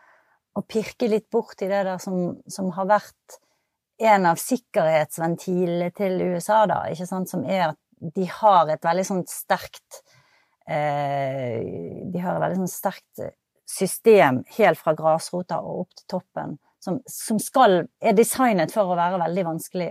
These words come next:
å velte. Og det tror jeg fortsatt det er, altså bare for å ha det <laughs> sagt. Men, eh, men jeg tenker at, eh, Trump har brukt mye krefter på å underminere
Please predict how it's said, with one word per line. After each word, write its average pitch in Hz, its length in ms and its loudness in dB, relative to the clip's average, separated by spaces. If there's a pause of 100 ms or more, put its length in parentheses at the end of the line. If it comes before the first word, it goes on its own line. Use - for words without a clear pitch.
å 147 80 -10
velte. - 320 -10 (400)
Og - 80 -10
det 208 160 -2
tror 180 240 4
jeg 175 160 4
fortsatt 226 320 2
det 185 160 -2
er, 214 220 4
altså 170 180 -6
bare 175 160 0
for 180 160 -6
å 180 60 -4
ha 175 80 0
det 175 160 -2
<laughs> - 100 -4
sagt. - 320 0 (560)
Men, 202 320 4
eh, 185 320 2
men 196 320 0
jeg 202 160 -6
tenker 208 320 -4
at, - 240 -12 (160)
eh, 190 320 -2
Trump 240 320 0 (160)
har 254 240 4 (880)
brukt 247 320 0
mye 220 240 0
krefter - 400 -2
på 240 240 0 (160)
å 202 60 -2 (180)
underminere 170 920 2